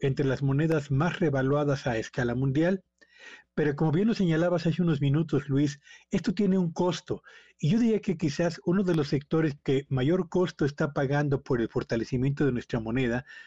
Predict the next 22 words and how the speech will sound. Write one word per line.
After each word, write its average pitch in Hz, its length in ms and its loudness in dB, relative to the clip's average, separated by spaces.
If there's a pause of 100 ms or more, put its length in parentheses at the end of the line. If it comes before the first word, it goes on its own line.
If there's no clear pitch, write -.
(140)
son 180 320 0
las 165 160 0
familias 139 480 0
que 131 140 -2
reciben 123 420 0
remesas. 139 500 0 (400)
Y - 60 0
déjame 208 400 2
hacer 185 220 0
rápidamente 185 500 0
un 180 80 4
ejercicio 160 420 0
matemático 147 560 -2
para 131 220 0
que 147 100 0
la 127 120 2
gente 165 280 0
entienda 143 440 0
de 127 100 0
qué 143 100 0
tamaño 127 460 0
es 131 160 -4